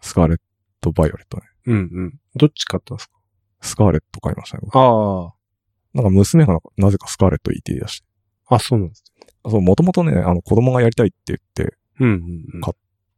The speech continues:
Speaker 1: たんだけど、結果僕の方がハマってるっていう。
Speaker 2: <laughs> まだちょっと難しくないですか？えー、まあ、できるか。
Speaker 1: いや、でも全然できますよ。
Speaker 2: スプラトゥーンよりはできる、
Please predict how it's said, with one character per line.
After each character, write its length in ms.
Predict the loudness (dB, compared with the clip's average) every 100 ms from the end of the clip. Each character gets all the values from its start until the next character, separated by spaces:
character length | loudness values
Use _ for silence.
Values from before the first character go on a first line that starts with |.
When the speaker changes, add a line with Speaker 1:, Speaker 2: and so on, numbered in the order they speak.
| _ _ _
Speaker 1:
た 140 | -2
ん 60 | -2
だ 100 | -2
け 80 | -4
ど、 100 | -4
結 200 | -6 -4
果 160 | 2 0 0 -4
僕 180 | 2
の 60 | 4
方 60 | 2
が 60 |
ハ 100 | 0
マ 80 | -8
っ 20 | -8
て 80 | -8
る 120 | -10 -10
っ 60 |
て 80 | -14
い 40 | -14
う。 140 | -14 -4 2 2 2 -8
Speaker 2:
<laughs> 480 | _ -20 -18 -6 4
ま 160 | 4
だ 60 | 4
ち 100 | 0
ょ 40 |
っ 20 | -4 -6
と 180 | -6 -6 -8 _
難 400 | -2 0 0 2
し 80 | 2
く 120 | 4
な 80 | 2
い 20 |
で 40 | 2
す 80 | -2
か？ 180 | -18 -20 _
え 20 | -6
ー、 240 | -6 -6
ま 140 | -10
あ、 40 | -10
で 160 | -8
き 120 | -2 -2
る 100 | -2
か。 240 | -6 -12 _ 0
Speaker 1:
い 40 | 4
や、 100 | 4
で 60 |
も 120 | 6 4
全 160 | 4
然 280 | 2 -2 -4 -6
で 140 | -4
き 180 | -2 4
ま 160 | 6 6
す 160 | 4
よ。 60 | 0
Speaker 2:
ス 40 |
プ 60 | 4
ラ 0 |
ト 0 |
ゥ 0 |
ー 0 |
ン 40 |
よ 100 | 2
り 100 | 2
は 120 | -4 -10
で 140 | -10
き 100 | -10
る、 140 | -12